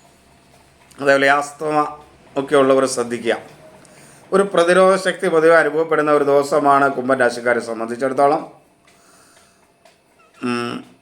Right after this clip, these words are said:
അതേപോലെ ഒരു ഉറച്ച തീരുമാനമെടുത്തവർക്ക് മുന്നോട്ട് പോകാനും അന്ന് പ്രയാസമായിരിക്കും. സഹോദര സ്ഥാനീയരൊന്നും അനുകൂലമല്ല.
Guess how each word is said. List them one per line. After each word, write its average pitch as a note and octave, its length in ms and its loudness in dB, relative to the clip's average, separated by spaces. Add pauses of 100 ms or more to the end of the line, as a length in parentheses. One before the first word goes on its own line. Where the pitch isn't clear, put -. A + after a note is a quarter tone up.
(720)
അതേപോലെ E3 280 4
ഒരു E3+ 180 2
ഉറച്ച F3+ 340 2
തീരുമാനമെടുത്തവർക്ക് E3+ 960 0
മുന്നോട്ട് D3+ 380 0
പോകാനും D3 540 4
അന്ന് C#3 160 -2
പ്രയാസമായിരിക്കും. C3 800 0 (800)
സഹോദര E3 440 2
സ്ഥാനീയരൊന്നും D3 600 0
അനുകൂലമല്ല. C3 680 2